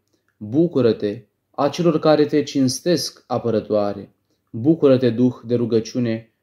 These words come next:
cu dulce alinare. Bucură-te, preacuvioasă Maică Maria mult folositoare.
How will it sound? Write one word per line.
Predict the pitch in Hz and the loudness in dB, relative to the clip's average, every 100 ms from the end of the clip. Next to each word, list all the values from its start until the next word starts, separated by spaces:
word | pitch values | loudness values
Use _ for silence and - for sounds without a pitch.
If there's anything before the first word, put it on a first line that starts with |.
| _ - | _ -8
cu | 123 | -4
dulce | 117 156 127 - | 4 4 4 0
alinare. | 107 101 101 101 98 | -4 -4 -6 -8 -10
Bucură-te, | 110 131 156 117 101 - 98 - _ _ _ _ | -4 -2 0 0 -4 -4 -12 -18 _ _ _ _
preacuvioasă | 127 135 131 120 127 127 135 127 - 123 | 0 0 0 -6 0 2 2 0 -4 -6
Maică | 120 131 143 135 123 | -2 -2 -2 -4 -4
Maria | 117 110 120 123 | -2 -4 -2 -2
mult | 117 123 131 123 | -2 0 0 -2
folositoare. | - 110 107 - - 104 101 92 87 | -4 -2 -2 -4 -6 -4 -4 -8 -14